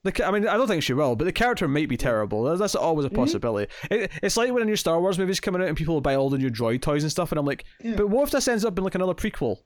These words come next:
Speaker 1: Like, what, <laughs> what have you done with yourself?
Speaker 2: Well, Pete,
Speaker 1: Stop
Speaker 2: but
Speaker 1: it."
Speaker 2: again,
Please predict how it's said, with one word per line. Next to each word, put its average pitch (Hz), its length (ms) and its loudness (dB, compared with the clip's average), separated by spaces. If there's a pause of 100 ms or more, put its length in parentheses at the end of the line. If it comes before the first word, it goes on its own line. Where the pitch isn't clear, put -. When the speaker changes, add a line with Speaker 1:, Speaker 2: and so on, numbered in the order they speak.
Speaker 1:
Like, 165 140 0
what, 190 240 0
<laughs> - 360 -2
what 233 120 2
have 240 120 0
you 196 100 -4
done 202 180 2
with 196 80 0
yourself? 151 380 2
Speaker 2:
Well, - 160 0 (160)
Pete, 247 100 -4
Speaker 1:
Stop 226 180 2
Speaker 2:
but 202 160 2
Speaker 1:
it." 202 60 -10
Speaker 2:
again, 170 420 -2